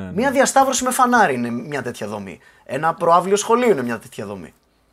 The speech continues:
Speaker 1: Και ξέρεις, αυτό είναι ωραίο να το δεις και με τη-, στη διάρκεια του χρόνου, πώς δηλαδή οι κανόνες, και αυτοί εξελίσσονται. Μην ξεχνάτε στην αρχαία Ελλάδα, ας πούμε, στην αρχαία Σπάρτη μάλλον,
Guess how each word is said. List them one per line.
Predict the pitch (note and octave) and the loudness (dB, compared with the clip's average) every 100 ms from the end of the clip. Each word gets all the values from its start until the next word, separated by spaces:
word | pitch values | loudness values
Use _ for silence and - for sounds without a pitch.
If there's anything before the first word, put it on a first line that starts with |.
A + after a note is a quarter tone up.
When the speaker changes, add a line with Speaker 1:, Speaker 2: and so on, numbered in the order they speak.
| _ _ _ | _ _ _
Speaker 1:
Και | B2+ | -14
ξέρεις, | - D#3 - | -12 -12 -12
αυτό | A2+ - C3+ | -16 -16 -14
είναι | C#3 D#3 | -14 -14
ωραίο | C3 | -14
να | C#3 C#3 | -14 -12
το | A2+ | -12
δεις | A2 B2+ - | -10 -10 -6
και | C#3 | -6
με | C3 | -4
τη-, | A#2 A#2+ A2+ G#2+ G2+ G2 G2 F#2+ F2+ F2+ F#2+ _ _ _ - | -6 -6 -4 -4 -4 -6 -8 -10 -12 -14 -18 _ _ _ -20
στη | - G#2+ | -14 -6
διάρκεια | A2+ C3+ - | -4 -4 -6
του | A2+ | -8
χρόνου, | B2+ C3 A2+ F#2+ | -6 -6 -6 -8
πώς | B2+ | -10
δηλαδή | A#2+ A#2+ | -10 -10
οι | C3+ A2+ | -10 -10
κανόνες, | G#2+ G#2 G#2+ G#2+ A2+ C#3 - _ _ _ _ _ _ A2 | -10 -10 -10 -10 -10 -12 -16 _ _ _ _ _ _ -12
και | A2+ | -8
αυτοί | B2 - F3 | -8 -4 -6
εξελίσσονται. | E3+ E3+ F3 F#3+ - F2+ F2 - | -4 -4 -2 -2 -2 -4 -6 -8
Μην | B2+ | -8
ξεχνάτε | A#2+ C3+ | -4 -2
στην | C3+ C3 | -2 -4
αρχαία | A2+ - B2+ | -6 -4 -6
Ελλάδα, | C3 C3 G#2+ | -4 -4 -4
ας | - | -6
πούμε, | B2 E3 | -10 -12
στην | E3+ G2+ | -6 -6
αρχαία | - A2 | -4 -6
Σπάρτη | - A#2 A#2+ | -4 -6 -4
μάλλον, | A2 E3+ | -4 -6